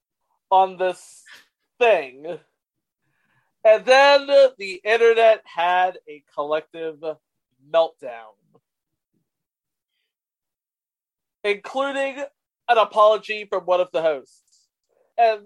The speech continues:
in September, they announced, "You know what? We're going to reformat the show. We're gonna drop the competitive elements, and this is going to be a documentary instead of an actual competition."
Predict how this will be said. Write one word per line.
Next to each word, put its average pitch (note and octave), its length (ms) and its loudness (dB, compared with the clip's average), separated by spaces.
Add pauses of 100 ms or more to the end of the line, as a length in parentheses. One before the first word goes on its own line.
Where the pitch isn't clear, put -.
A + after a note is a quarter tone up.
in A3 160 -8
September, B3+ 480 -4
they A#3 160 -2
announced, F#3+ 480 -2
"You E3+ 100 -20
know G3 160 0
what? G#3+ 260 2
We're F#3+ 140 -12
going F3+ 280 -10
to F3 60 -20
reformat G3+ 680 -4
the G3 100 -12
show. E3 680 -6 (160)
We're D3 60 -20
gonna D3+ 160 -18
drop G3 320 0
the A3+ 60 -20
competitive F#3+ 540 -8
elements, D#3+ 480 -8 (300)
and C#3+ 100 -20
this F#3 140 -12
is G3+ 100 -18
going F#3+ 220 -10
to F3 80 -12
be E3+ 300 -16
a C#3+ 120 -20
documentary D#3 1120 -6 (340)
instead D#3 840 -4 (180)
of C#3+ 580 -4
an D3 800 -14
actual D#3 360 -8
competition." - 640 -8